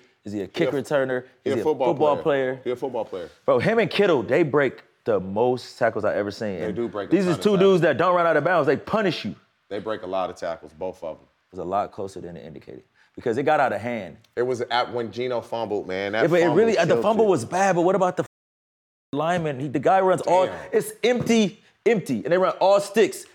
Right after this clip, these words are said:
Speaker 1: and the f-ing lineman is going to block?
Speaker 2: He
Speaker 1: Who?
Speaker 2: did, he did that, like, two or three
Speaker 1: Who,
Speaker 2: times.
Speaker 1: but who was he going to block?
Speaker 2: I don't know.
Speaker 1: Golly.
Speaker 2: I don't know. It's almost as if he thought it was a run play. I don't know what he was thinking.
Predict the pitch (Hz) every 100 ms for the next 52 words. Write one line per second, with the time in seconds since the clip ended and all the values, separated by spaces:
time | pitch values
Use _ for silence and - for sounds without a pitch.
0 | _ - 151 123 _ _ _ 190 175 196
1 | 196 170 127 190 135 113 143 180 - -
2 | - - 285 330 285 127 - 156 160 156
3 | 147 120 104 98 _ _ - 156 151 147
4 | 143 185 175 185 254 254 247 247 247 240
5 | 269 214 - 95 95 87 107 92 _ _
6 | _ _ _ _ _ _ _ _ _ _
7 | _ - - - - 135 110 135 127 139
8 | 135 127 143 160 147 139 123 131 135 123
9 | 120 120 113 95 107 156 156 104 85 98
10 | 131 127 120 117 104 - 147 147 76